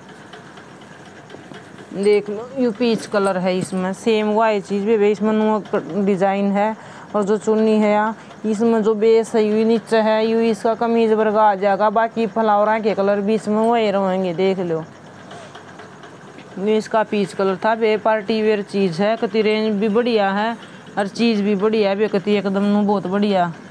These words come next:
अलग सी चीज़ है बे, range कने देख कर। यू इसका pink color हो गया, देखो बहुत प्यारा color बे, यू भी कती जमा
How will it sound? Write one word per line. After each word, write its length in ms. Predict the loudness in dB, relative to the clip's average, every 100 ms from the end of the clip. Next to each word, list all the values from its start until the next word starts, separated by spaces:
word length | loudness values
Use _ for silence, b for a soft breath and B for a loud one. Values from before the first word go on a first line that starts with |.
| -20 -20 -20 -20 -20 -20 -20 -20 -20 -20 -20 -12 -4
अलग 280 | -2 -2 -4
सी 200 | -2 -2
चीज़ 300 | 0 0 2
है 120 | 2
बे, 340 | 2 2 0 -4 -4
range 440 | 0 0 0 -2
कने 200 | -2 0 2
देख 280 | 2 0
कर। 240 | -2 -4 -4 -10 -20 -20 -20 -20 -20 -20 -20 -20 -20 -20 -20 -20 -20 -20 -20 -20 -20 -20 -20 -20 -20 -20 -18 -20 -20 -20 -20 -20 -20 B B B -2
यू 100 | 2
इसका 360 | 2 0 -2 0
pink 340 | 0 0 0
color 240 | 0 0 2
हो 140 | 0
गया, 120 | 0
देखो 260 | 0 0 0
बहुत 280 | 0 0 0
प्यारा 300 | -2 0 0
color 240 | 0 -2 0
बे, 140 | 0
यू 200 | 2 2
भी 140 | 0
कती 280 | -2 -2 -4
जमा 320 | -4 -4 -4